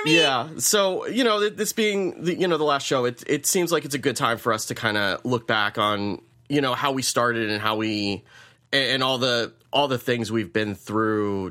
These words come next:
Speaker 2: together over the course of this ridiculous ride. And, um, and it, I think it really, I mean, I guess if we're gonna go all the way back to the beginning, it really started when the two of you were on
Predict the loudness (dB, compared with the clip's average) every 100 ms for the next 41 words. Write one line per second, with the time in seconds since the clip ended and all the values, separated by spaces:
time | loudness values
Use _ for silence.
0 | -6 -4 0 0 0 0 -2 -6 -4 -4
1 | -2 -4 -4 -4 -8 -6 -4 -2 -2 -2
2 | -2 0 0 0 -2 -4 -6 -6 -10 -12
3 | -20 -20 -20 _ _ _ -2 0 0 -2
4 | -6 -8 _ _ _ _ _ _ -20 -4
5 | 0 0 -2 -6 _ -20 -20 -20 _ _
6 | -2 0 0 0 0 2 2 2 0 0
7 | 0 2 2 0 -2 -4 -2 0 0 -2
8 | 0 0 2 2 0 0 0 -2 -2 0
9 | 0 0 0 -2 -2 0 0 0 -2 -2
10 | -2 -2 -2 -2 0 0 0 0 0 -2
11 | -2 -4